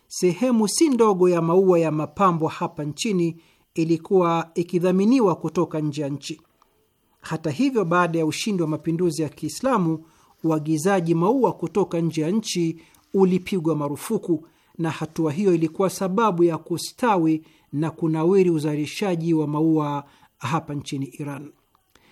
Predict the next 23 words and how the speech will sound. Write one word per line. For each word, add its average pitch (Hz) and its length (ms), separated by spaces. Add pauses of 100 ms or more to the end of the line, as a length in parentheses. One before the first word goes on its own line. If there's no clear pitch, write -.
(180)
Katika 208 640
miongo 185 420
ya 147 60
hivi 160 240
karibuni, 160 760 (500)
kumeanzishwa 202 880
majumba 160 840
na 180 100
maeneo 170 400
mahsusi 160 680
ya 151 80
kisasa 175 720 (400)
ya 165 180
kukuza 180 580
na 156 120
kulima 170 420
maua 156 300
ya 147 80
biashara 147 680 (260)
kwa 185 120
malengo 156 380
ya 135 60
kiuchumi. 143 520